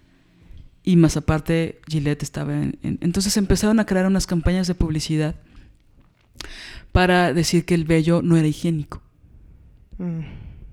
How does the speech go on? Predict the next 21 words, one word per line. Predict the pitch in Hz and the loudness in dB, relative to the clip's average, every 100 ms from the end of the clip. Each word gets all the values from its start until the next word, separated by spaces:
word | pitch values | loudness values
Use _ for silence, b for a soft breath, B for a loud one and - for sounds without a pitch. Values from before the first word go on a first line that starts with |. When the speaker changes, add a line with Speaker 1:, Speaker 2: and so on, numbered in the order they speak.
| B B _ _ _ _ _ _ | B B _ _ _ _ _ _
Speaker 1:
Entonces, | 175 156 165 160 - | -2 0 0 -2 -4
pues | - | -4
tenía... | - 151 156 156 | -2 0 2 0
y | - | -2
que | - 160 | -2 -2
no, | 160 | 0
no | 185 | 0
era | 175 165 | 2 0
estético. | - 196 - - - - _ _ _ _ _ _ _ - - _ _ _ - B B B B | 0 0 0 -6 -12 -20 _ _ _ _ _ _ _ -20 -20 _ _ _ -20 B B B B
Entonces | 175 180 196 190 | -4 -2 0 2
empezaron | 180 - 214 | 2 4 4
a | 214 | 4
crearse | 196 190 196 | 2 0 0
campañas | 196 175 180 190 185 | -2 -2 -2 -4 -4
de | |
publicidad | 180 180 180 190 180 175 | -4 -2 -2 -2 2 4
para | 180 | 4
obligar | 170 170 185 214 | 2 2 0 0
a | |
las | 233 214 185 | 2 0 0
mujeres | 156 196 165 180 | 0 0 0 -2